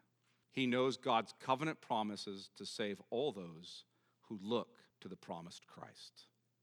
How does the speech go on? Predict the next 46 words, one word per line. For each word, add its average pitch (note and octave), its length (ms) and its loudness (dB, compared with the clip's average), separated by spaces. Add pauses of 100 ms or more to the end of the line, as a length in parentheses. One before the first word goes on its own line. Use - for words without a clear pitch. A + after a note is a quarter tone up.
(320)
And A#2+ 80 2
he A#2 60 2
rests G2 360 -2
in A2+ 60 -4
the A2 60 -2
Lord. B2+ 400 -2 (380)
Even F3 260 8
in G#3 80 2
the E3 80 4
midst C3+ 340 2
of C#3+ 100 2
his G#2 180 -4
anxious C3 480 -4
thoughts, - 680 -2 (580)
even G3 240 6
in G#3+ 80 6
the F3 80 6
midst C#3 400 2
of G2+ 180 -4
sinful E3 540 -4
distrust. - 880 -10 (800)
What D3 80 2
is C3+ 100 0
interesting E3 500 0
is A#2 120 0
that C3 100 4
I B2+ 60 6
think G3+ 260 -2
when E3+ 120 0
we C#3 120 2
teach - 360 -2
in C3 140 -4
a A#2+ 60 2
manner A2+ 380 2
that A2 180 -4
removes B2 460 2
the G#2+ 100 -10
sting C3+ 300 -2
of A2 80 -6
sin D3 440 -4 (400)
and A2 120 -2
the G#2+ 60 -4
condemnation C3 760 2
of A2+ 140 -4
the G#2 100 -2
law, F#2+ 520 0